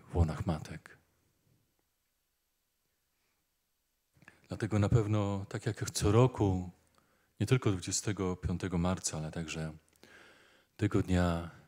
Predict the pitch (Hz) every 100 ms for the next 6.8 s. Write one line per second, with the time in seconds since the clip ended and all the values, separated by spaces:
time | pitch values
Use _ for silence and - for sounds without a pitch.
0 | _ - - 82 85 92 87 80 - 80
1 | 76 76 - _ _ - _ _ _ _
2 | _ _ _ _ _ - - - - 82
3 | 80 80 80 78 78 78 - - 90 95
4 | 85 - 95 82 82 95 - 87 82 85
5 | - - - 90 - - - - _ _
6 | - 92 92 90 85 76 73 73